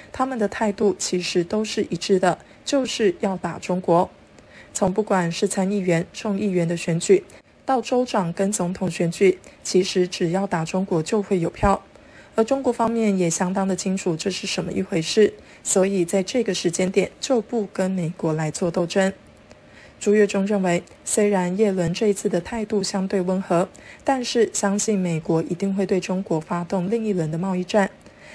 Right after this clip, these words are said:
特别是川普未来会把你加到百分之百的关税，所以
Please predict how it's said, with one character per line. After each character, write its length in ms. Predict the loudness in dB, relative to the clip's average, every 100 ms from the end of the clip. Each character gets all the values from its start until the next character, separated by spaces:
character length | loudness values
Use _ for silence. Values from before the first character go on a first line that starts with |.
| -10
特 120 | 0
别 120 | 2 2
是 140 | 0
川 240 | -2 -2
普 240 | 2 2 2 -4 -2
未 120 | 2
来 220 | 2 2
会 160 | 0 -2
把 120 | -2
你 220 | -2 -2
加 240 | -2 -2 -2
到 200 | 0 -2
百 200 | -4 -8
分 200 | -4 -6
之 140 | -2
百 180 | 0 0
的 80 | -2
关 220 | -2 -4
税， 260 | 2 2 2 -6 -20 -12
所 220 | 0 2
以 180 | 2 0